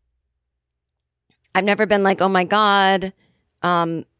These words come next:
should I have kids someday?" Like, just always never dawned on me. Like, the same way that, like, going skydiving, like, never dawned on me.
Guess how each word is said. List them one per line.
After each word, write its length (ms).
should 280
I 80
have 180
kids 240
someday?" 240
Like, 140
just 240
always 440
never 300
dawned 260
on 120
me. 160
Like, 140
the 80
same 200
way 80
that, 160
like, 180
going 200
skydiving, 640
like, 120
never 460
dawned 260
on 140
me. 100